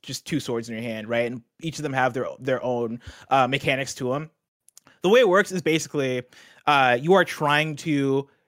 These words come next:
deplete your opponent's health and or knock them off the stage by getting hits on them in,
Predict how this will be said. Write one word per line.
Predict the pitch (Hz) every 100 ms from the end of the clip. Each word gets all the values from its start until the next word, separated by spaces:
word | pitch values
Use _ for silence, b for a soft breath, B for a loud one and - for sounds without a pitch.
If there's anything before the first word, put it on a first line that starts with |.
| _ _ _ _ _ - _
deplete | 165 - - 196 180
your | 175
opponent's | 165 160 156 165
health | 151 151 160
and | 190 -
or | 165 143 135 127 139
knock | 135 139
them | 156 139
off | 123 131 -
the | 131
stage | - 123 139 156 -
by | 143
getting | 135 143 139 131 135 b b b b
hits | 208 202
on | 185 185
them | 185 208 208 - _ _ 151 147 -
in, | 180 180